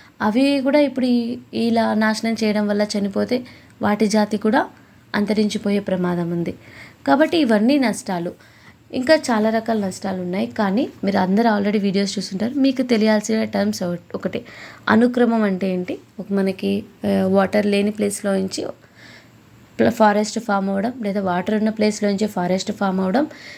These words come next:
దీన్ని సక్సెషన్ అంటాం, ఫుడ్ చైన్ అంటాం. అలాగే మనము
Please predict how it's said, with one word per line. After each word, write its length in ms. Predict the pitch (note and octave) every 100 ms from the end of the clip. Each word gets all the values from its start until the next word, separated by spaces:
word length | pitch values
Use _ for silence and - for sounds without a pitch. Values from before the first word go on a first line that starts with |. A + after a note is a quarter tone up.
| - -
దీన్ని 220 | G#3 G#3
సక్సెషన్ 580 | G#3 F#3+ - G#3+ G#3+ G#3
అంటాం, 360 | F#3 G#3+ C#4+ D4
ఫుడ్ 300 | A#3 G3+ -
చైన్ 160 | A#3 G3+
అంటాం. 420 | F#3 F3 G#3 B3 - - - - -
అలాగే 380 | G#3 A3 A3 C#4
మనము 440 | B3 A#3 A#3 E4